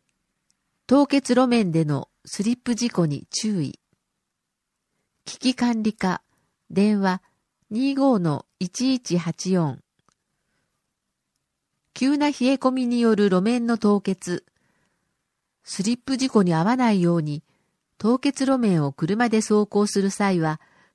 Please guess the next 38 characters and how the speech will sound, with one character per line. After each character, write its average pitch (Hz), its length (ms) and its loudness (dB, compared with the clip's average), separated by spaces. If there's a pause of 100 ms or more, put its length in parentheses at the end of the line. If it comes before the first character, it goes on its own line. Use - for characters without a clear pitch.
次 214 260 -2
の 320 120 2
よ 220 160 4
う 190 40 4
な 160 160 2
運 202 200 0
転 202 240 0
を 185 180 0
心 226 360 0
が 226 120 0
け 208 120 -4
ま 196 140 -2
し - 160 -2
ょ 170 280 0 (1400)
う。 185 40 -4
一、 190 440 -6 (800)
ス - 120 -18
タ 262 120 2
ッ 277 100 -2
ド 269 120 0
レ 262 120 4
ス - 120 -6
タ 247 180 2
イ 226 80 4
ヤ 180 120 4
や 160 260 0 (360)
チ - 140 0
ェ 254 220 2
ー 185 80 4
ン - 20 2
を 156 140 0
早 185 280 -2
め 262 140 -4
に 240 140 -2
装 220 220 2
着 208 280 -4
す - 180 -4
る。 170 180 -6